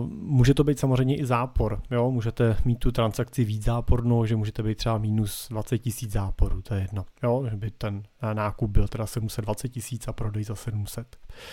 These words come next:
Takže, eh, vy jste na nule, případně ve ztrátě, tím pádem daňová povinnost z této transakce je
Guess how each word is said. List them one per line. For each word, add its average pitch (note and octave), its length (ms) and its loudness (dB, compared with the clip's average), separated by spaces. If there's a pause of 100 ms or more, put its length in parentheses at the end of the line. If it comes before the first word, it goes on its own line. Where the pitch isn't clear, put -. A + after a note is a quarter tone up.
(480)
Takže, D3+ 320 0
eh, - 520 -8
vy D#3 120 -4
jste A#2 360 -2
na C3 160 0
nule, G3 400 2 (360)
případně D3 540 -2
ve C3 140 0
ztrátě, D#3+ 580 0
tím D3+ 200 -2
pádem C3+ 460 2 (100)
daňová C3+ 380 2
povinnost C3 580 2
z - 100 -10
této B2+ 200 -2 (140)
transakce B2 600 -4
je G#2+ 180 0